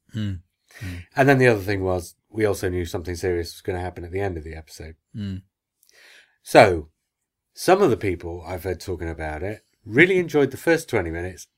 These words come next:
Speaker 2: and absolutely hated the second.
Speaker 1: Mm.
Speaker 2: And some people, it was the other way around, really enjoyed the first twenty minutes, no, really hated the first twenty minutes, and
Speaker 1: Yeah.
Speaker 2: really enjoyed what happened after you found out the moon was an egg.
Speaker 1: Mm.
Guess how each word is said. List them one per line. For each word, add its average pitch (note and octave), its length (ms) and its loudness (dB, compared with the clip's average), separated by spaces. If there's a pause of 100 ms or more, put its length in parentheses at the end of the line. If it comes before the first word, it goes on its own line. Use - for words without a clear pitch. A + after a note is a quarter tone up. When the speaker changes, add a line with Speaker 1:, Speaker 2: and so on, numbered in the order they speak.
Speaker 2:
and A2+ 240 -4
absolutely G#2 560 -4
hated A#2+ 360 -2
the F2+ 100 -8
second. E2+ 580 -8
Speaker 1:
Mm. G2+ 280 -6 (460)
Speaker 2:
And A#2 120 0
some D#3 180 0
people, F2+ 340 -2
it A2 60 -2
was G2+ 100 -8
the A#2 80 2
other A2 120 0
way A2 100 2
around, G2+ 400 -2
really A2 240 2
enjoyed G2 280 -2
the F#2+ 60 -12
first C#3 300 -2
twenty G2 180 -4
minutes, F#2+ 380 -12 (180)
no, - 160 -14
really G#2 280 -2
hated A#2+ 280 0
the F2 80 -10
first E2+ 260 -6
twenty F2+ 200 -4
minutes, F#2+ 240 -6
and G2 80 -6
Speaker 1:
Yeah. F#2 80 0
Speaker 2:
really G#2 220 2
enjoyed G#2 680 4 (280)
what G2+ 160 -6
happened F#2 440 -6 (100)
after G2 240 -10
you F2+ 60 -8
found F#2 260 -6
out F2 180 -6
the F#2+ 60 -14
moon G2 240 -8
was F2+ 200 -6
an F#2 100 -8
egg. F2+ 240 -10 (280)
Speaker 1:
Mm. B2+ 300 -6